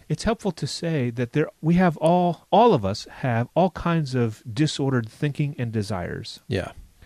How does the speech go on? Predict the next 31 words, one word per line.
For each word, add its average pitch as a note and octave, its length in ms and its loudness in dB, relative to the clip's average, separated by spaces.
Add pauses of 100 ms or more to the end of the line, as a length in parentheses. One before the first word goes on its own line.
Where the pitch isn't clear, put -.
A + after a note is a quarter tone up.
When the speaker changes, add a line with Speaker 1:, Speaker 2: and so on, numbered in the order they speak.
(300)
Speaker 1:
And D#3+ 120 2
just A#3+ 120 0
because G3 220 4
I D#3+ 80 6
desire B2+ 420 4
something G#2 460 -2
doesn't C3+ 360 2
mean A#2 180 0
that G2 140 0
it's - 160 -8
good. F#2 280 -2
And C#3 100 -2
that's B3+ 140 -4
true - 160 -2
for - 200 -4
anything. F#2+ 440 -6 (540)
Speaker 2:
Yes. A#2+ 220 4
Speaker 1:
All F#3 240 8
kinds G3 480 -2
of A#2+ 120 -2
desires G2+ 540 -2
I A#2 80 0
have G2 500 -4 (140)
are A2 160 0
not G#2+ 440 -6
good E2+ 360 -6 (600)
and A#2+ 360 2
need B2 220 -4
to A2+ 100 -4
be G#2 160 0
suppressed. - 580 -8